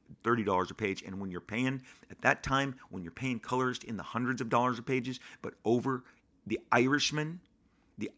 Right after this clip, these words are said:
Irishman will color a book at thirteen, fifteen, eighteen dollars a page. Yes, you're going to go that route. A certain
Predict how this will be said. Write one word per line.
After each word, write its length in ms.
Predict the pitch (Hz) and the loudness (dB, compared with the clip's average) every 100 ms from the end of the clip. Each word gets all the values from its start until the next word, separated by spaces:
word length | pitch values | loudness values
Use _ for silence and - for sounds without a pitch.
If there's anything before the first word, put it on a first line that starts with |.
| - | 4
Irishman 560 | 123 143 139 147 147 - - | 4 2 -2 -4 -6 -10 -8
will 140 | 107 | -4
color 380 | 107 - 127 127 | -2 0 2 2
a 80 | 98 | -2
book 340 | 90 131 139 - _ - | 0 0 0 -6 _ -10
at 140 | 110 - | -10 0
thirteen, 420 | 123 123 - 135 | 0 0 -4 -6
fifteen, 580 | 131 131 - - 139 139 - _ _ _ _ - - - - | -4 -6 -6 -8 -6 -8 -12 _ _ _ _ -20 -20 -10 -2
eighteen 400 | 127 - 147 135 | -2 -2 -4 2
dollars 320 | 123 139 120 | 2 2 0
a 60 | |
page. 420 | 123 139 147 135 - - | 0 2 2 -2 -10 -6
Yes, 440 | 95 135 117 - - - | 4 4 4 -6 -12 -4
you're 240 | 101 131 | 4 4
going 260 | 117 120 120 | 6 2 2
to 80 | 113 | 2
go 200 | 110 110 | 2 4
that 240 | 110 104 | 4 4
route. 220 | 107 98 104 | 4 2 0
A 80 | |
certain 460 | 98 - 131 135 147 | -4 0 -2 -2 -12